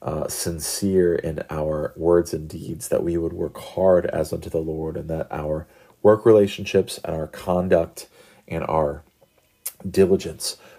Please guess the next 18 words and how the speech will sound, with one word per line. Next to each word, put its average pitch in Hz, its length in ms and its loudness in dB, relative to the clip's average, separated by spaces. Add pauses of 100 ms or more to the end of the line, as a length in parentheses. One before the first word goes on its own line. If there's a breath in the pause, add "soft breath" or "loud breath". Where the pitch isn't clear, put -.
(100)
would 90 300 2
be 82 440 -6 (260 soft breath)
a - 120 -8
testimony 80 1080 -4 (300 soft breath)
to - 120 -4
the 80 80 0
goodness 92 560 2
of 73 140 -4
God, 78 480 -6 (320 soft breath)
who 92 200 6
is 85 120 6
a 82 80 4
faithful, 82 800 -2 (380 soft breath)
uh, 78 300 -4
uh, 76 560 -6
uh, - 80 -8
leader, 90 540 4
faithful 85 720 0